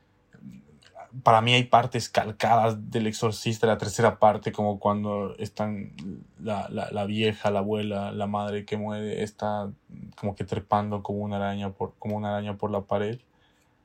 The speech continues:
Entonces, no sé, me pareció un debut genial. Midsommar igual me gustó mucho, pero Hereditary ya es otro nivel. Y Bo puede ser como su proyecto más personal,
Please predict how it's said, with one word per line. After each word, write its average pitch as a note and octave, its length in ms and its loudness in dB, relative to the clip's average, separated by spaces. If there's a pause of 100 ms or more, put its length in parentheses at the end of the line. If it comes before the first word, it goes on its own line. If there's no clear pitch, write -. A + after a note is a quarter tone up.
(220)
Entonces, G2+ 1080 -4 (280)
no G#2+ 240 -4
sé, G#2+ 160 -2
me G#2 120 0
pareció B2+ 240 0
un A#2+ 60 2
debut A#2 300 2
genial. A#2+ 580 4
Midsommar C3+ 460 4
igual B2+ 200 8
me B2 80 0
gustó A#2 300 2
mucho, B2 420 2
pero G#2 260 0
Hereditary G#2+ 600 -4 (640)
ya G#2 180 -4
es - 140 -6
otro G2+ 200 -6
nivel. G2 260 -2
Y C3 100 2
Bo D#3 580 8
puede D3+ 240 8
ser D3+ 160 4
como C#3+ 180 2
su B2+ 200 -6
proyecto C3+ 420 0
más B2+ 180 4
personal, C3+ 920 2